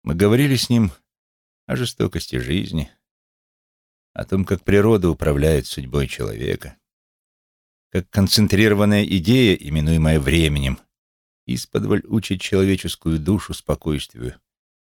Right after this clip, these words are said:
и безмолвию, о том, что человек безвольный и нерешительный никогда не сможет ощутить вкус этих спелых виноградин,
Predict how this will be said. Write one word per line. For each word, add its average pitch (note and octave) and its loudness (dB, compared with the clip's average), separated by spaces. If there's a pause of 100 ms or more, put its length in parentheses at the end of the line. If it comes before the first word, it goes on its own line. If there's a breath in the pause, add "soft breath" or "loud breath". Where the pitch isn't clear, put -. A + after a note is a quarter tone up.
и - -8
безмолвию, D#2+ -4 (1200)
о A2+ -8
том, - -4
что - -4
человек A#2+ 0
безвольный A2 2
и - -2
нерешительный G#2 0
никогда G#2 0
не D#3+ -6
сможет G2 -4
ощутить - -10
вкус - -10
этих C2+ -8 (580)
спелых G#2+ -2
виноградин, D2+ -4